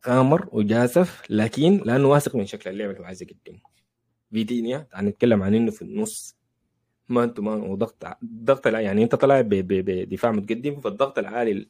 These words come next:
المفترض تعمله كانوا عاملينه، صح؟ يعني، فيتينيا،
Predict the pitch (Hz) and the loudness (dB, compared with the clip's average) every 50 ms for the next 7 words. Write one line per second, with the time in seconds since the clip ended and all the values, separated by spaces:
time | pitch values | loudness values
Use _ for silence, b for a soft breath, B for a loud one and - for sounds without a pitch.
0 | _ - 101 104 104 107 104 104 104 - - - 151 151 147 - 156 151 160 165 | _ -6 -2 0 2 2 2 2 0 -2 2 2 2 2 4 0 0 0 2 2
1 | 175 170 - 139 127 113 92 98 98 98 95 92 90 - _ _ _ _ _ _ | 2 4 4 4 4 4 0 0 -4 -4 -6 -8 -10 -14 _ _ _ _ _ _
2 | _ - 135 135 - - 98 90 90 92 101 101 104 107 107 - 120 123 120 113 | _ 0 0 0 0 0 -6 -6 -6 -6 -6 -4 -4 -4 -2 0 0 0 2 2
3 | 107 98 90 | 0 -2 -4